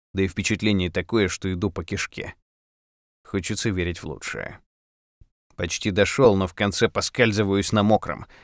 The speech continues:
и остаток пути пролетаю кубарем, бьюсь об угол и вылетаю из стены прочь, падая с высоты нескольких метров на кучу камней.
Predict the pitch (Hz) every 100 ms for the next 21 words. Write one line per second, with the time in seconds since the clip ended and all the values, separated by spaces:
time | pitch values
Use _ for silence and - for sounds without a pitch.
0 | _ 104 92 - 98 92 - 113 120 -
1 | 101 98 104 98 - 107 71 60 98 113
2 | 123 - 117 98 135 117 113 107 107 110
3 | 117 107 104 - - 117 104 - 120 98
4 | - - 110 95 90 87 104 107 98 104
5 | 104 98 95 85 - 107 98 110 - 95
6 | 104 90 - 98 87 - -